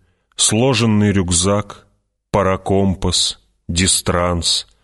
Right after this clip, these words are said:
манок, груда металлических крючьев с кулак величиной, кучка чего-то напоминающего камешки, завернутые в кусок ткани, пучок перьев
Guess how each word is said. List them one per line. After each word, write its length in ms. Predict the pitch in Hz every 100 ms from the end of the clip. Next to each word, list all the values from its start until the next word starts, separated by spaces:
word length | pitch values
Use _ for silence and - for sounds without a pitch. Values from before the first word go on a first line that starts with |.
| _ _ -
манок, 760 | 90 95 92 90 90 - - _ _ _ _ _
груда 440 | 85 98 110 104
металлических 840 | 98 92 95 104 104 104 - 104 -
крючьев 640 | - 101 113 - - 107
с 100 | - -
кулак 400 | 107 110 104 98
величиной, 840 | 101 98 - 101 98 98 95 87 - _ _ _ _ _
кучка 400 | 151 175 - 123
чего-то 460 | - 117 123 113
напоминающего 1040 | 107 98 107 110 113 110 104 - - 98 90
камешки, 720 | - 98 120 127 - - 113
завернутые 840 | 95 104 104 107 98 95 98 101
в 80 | -
кусок 480 | - 98 - 98 -
ткани, 580 | - - 98 98 92 85 - _ _ _ _ _ _ _
пучок 600 | 92 76 - 78 - _
перьев 680 | 95 113 110 107 101 -